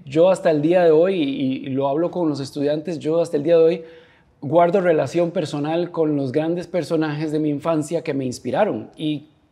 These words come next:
por Dios, qué sueño hecho realidad de ser tan afortunado de trabajar haciendo eso, creando sus nuevos personajes para las generaciones que siguen y en mi caso también compartiendo con talentosos artistas, creadores, diseñadores que están formándose, ¿verdad? Entonces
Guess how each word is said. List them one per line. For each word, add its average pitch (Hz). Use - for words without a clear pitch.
por 139
Dios, 175
qué 147
sueño 180
hecho 185
realidad 165
de 190
ser 156
tan 185
afortunado 165
de 185
trabajar 151
haciendo 151
eso, 190
creando 170
sus 190
nuevos 180
personajes 165
para 185
las 151
generaciones 127
que 175
siguen 196
y 160
en 160
mi 190
caso 185
también 156
compartiendo 165
con 165
talentosos 135
artistas, 175
creadores, 160
diseñadores 147
que -
están 156
formándose, 143
¿verdad? 117
Entonces 160